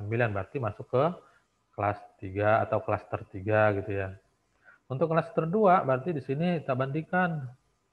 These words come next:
eh, dua koma enam enam sama dengan satu koma empat satu atau tiga, delapan koma tiga dua. Di sini, eh, kecilan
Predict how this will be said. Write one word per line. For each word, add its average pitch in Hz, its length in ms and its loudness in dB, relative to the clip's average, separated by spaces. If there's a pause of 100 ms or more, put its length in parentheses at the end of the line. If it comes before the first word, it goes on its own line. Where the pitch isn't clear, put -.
(560)
eh, 110 260 0
dua 143 320 4
koma 123 400 2
enam 107 300 -2
enam 117 160 2 (800)
sama 113 260 0
dengan 117 320 -2
satu 123 300 -2
koma 117 340 -2
empat 107 220 -6
satu 180 500 -2 (400)
atau 104 220 -4 (100)
tiga, 117 320 2
delapan 120 400 0
koma 117 240 -2
tiga 135 400 2 (300)
dua. 104 500 2 (460)
Di 104 100 -6
sini, 170 380 -2 (420)
eh, 113 880 2 (460)
kecilan 131 420 0